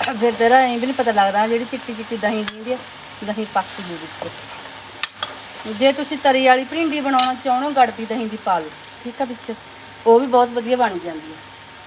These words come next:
ਚਲੋ ਜੀ, ਆਪਾਂ ਕਰਦੇ ਹਾਂ ਵੀਡੀਓ ਦਾ ਐਂਡ। ਜੇਕਰ ਚੈਨਲ 'ਤੇ ਪਹਿਲੀ ਵਾਰ ਹੋ,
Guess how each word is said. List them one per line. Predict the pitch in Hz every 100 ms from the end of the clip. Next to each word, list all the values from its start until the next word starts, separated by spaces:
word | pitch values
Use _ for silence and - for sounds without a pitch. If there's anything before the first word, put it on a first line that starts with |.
| - - -
ਚਲੋ | 320 330
ਜੀ, | 330
ਆਪਾਂ | 320 311 294
ਕਰਦੇ | 294 277 240 269
ਹਾਂ |
ਵੀਡੀਓ | 269 254 254
ਦਾ | 285
ਐਂਡ। | 247 247
ਜੇਕਰ | 285 - 247 240 262 269
ਚੈਨਲ | 269 247 233
'ਤੇ | 233
ਪਹਿਲੀ | 240 226 233
ਵਾਰ | 262
ਹੋ, | 269